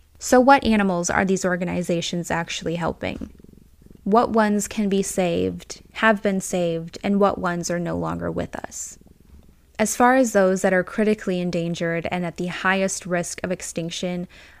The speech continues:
a few listed are the African forest and savanna elephant, black rhino, and the eastern and western lowland gorilla. A list of endangered is much larger. One moment.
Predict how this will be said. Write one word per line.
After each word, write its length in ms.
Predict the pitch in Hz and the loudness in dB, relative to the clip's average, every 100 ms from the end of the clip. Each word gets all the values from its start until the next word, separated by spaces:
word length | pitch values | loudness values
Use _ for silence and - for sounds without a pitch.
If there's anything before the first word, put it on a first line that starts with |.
| - | -10
a 40 | |
few 300 | - 254 269 | -2 2 4
listed 600 | 220 190 - 170 165 202 | 4 2 0 -2 -2 -2
are 380 | - 170 160 170 | 0 0 0 -2
the 260 | 196 175 165 | -2 -2 0
African 500 | 180 175 202 - 185 | 0 -2 -6 -4 -6
forest 720 | - 180 170 170 180 - - - | -2 -2 0 -2 -4 -8 -8 -6
and 220 | 180 180 | -6 -6
savanna 420 | - 202 202 190 | -4 0 0 0
elephant, 640 | 190 175 175 170 226 - - - - - | 0 0 -2 -4 -4 -6 -14 -20 -20 0
black 360 | 226 233 240 | 4 6 4
rhino, 640 | 208 196 196 185 185 185 190 _ _ - | 0 2 2 0 -2 -4 -8 _ _ -8
and 580 | 185 175 170 165 - - - - | -6 -4 -6 -6 -8 -12 -16 -8
the 180 | 190 - | -6 -4
eastern 540 | 226 233 - 226 214 208 | 0 0 0 -2 0 0
and 240 | - 185 | -2 -2
western 560 | 175 180 - 190 175 175 | 0 -2 -4 -4 -4 -6
lowland 600 | - 175 165 165 160 165 | -4 -2 -2 -2 -4 -6
gorilla. 520 | 165 - - 50 50 - _ _ _ - | -8 -6 -4 -4 -6 -10 _ _ _ 0
A 80 | |
list 240 | 214 214 - | 2 2 0
of 80 | 190 | -2
endangered 680 | 185 185 185 185 175 165 | 0 0 0 0 0 0
is 280 | 175 185 175 | 0 -2 -2
much 380 | 180 165 - - | -4 -4 -4 -6
larger. 640 | 170 165 170 170 170 196 208 - - - _ _ _ _ _ _ _ - | -4 -4 -4 -4 -4 -4 -8 -16 -20 -20 _ _ _ _ _ _ _ -2
One 260 | 180 165 | 0 2
moment. 360 | 160 165 175 | 0 -2 -2